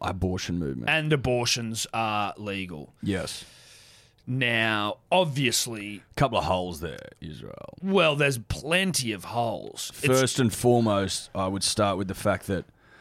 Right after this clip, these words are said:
Speaker 1: there were bushfires before we legalised gay marriage.
Speaker 2: Correct. Or, well, there have been bushfires for
Speaker 1: Since the dawn of
Speaker 2: time
Speaker 1: time.
Speaker 2: immemorium.
Speaker 1: Yes.
Speaker 2: Uh, and
Speaker 1: Even before Jesus,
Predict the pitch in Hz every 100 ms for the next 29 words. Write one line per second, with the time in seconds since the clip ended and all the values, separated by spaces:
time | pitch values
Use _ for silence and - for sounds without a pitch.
0 | - _ _ 110 101 85 120 - 127 110
1 | 95 82 85 - 87 92 87 82 76 67
2 | 62 50 50 - 50 50 50 50 50 -
3 | - 110 67 - - _ _ _ 127 123
4 | 113 107 - 104 127 - 135 131 123 127
5 | 120 127 120 151 - 139 113 101 104 -
6 | - - - - - 117 104 - 139 131
7 | 127 117 120 113 95 92 71 113 110 107
8 | 127 120 92 85 92 92 - - - -
9 | - - - 113 101 101 104 98 98 -
10 | 110 104 104 101 98 - - - 123 127
11 | 117 104 - - 110 117 90 92 85 80
12 | -